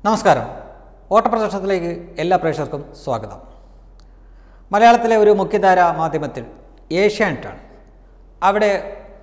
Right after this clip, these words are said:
ആ, ഒരു ചർച്ച നടന്നുകൊണ്ടിരിക്കുകയാണ്. വിഷയം ആന്റണി രാജുവാണ്. ഈ ആന്റണി രാജു ഇപ്പോൾ മന്ത്രിയാണ്, പക്ഷേ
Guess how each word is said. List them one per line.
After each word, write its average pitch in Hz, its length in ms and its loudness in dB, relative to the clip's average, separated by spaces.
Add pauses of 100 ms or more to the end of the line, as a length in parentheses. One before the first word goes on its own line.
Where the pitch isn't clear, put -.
(440)
ആ, - 20 4 (300)
ഒരു 180 120 -2 (160)
ചർച്ച 196 200 -2 (760)
നടന്നുകൊണ്ടിരിക്കുകയാണ്. 139 760 -6 (1040)
വിഷയം 226 340 0 (100)
ആന്റണി 202 340 -2
രാജുവാണ്. 107 380 -8 (760)
ഈ 214 40 2 (120)
ആന്റണി 254 320 2
രാജു 233 260 2 (180)
ഇപ്പോൾ 311 240 2 (100)
മന്ത്രിയാണ്, 185 480 -2
പക്ഷേ 220 220 -4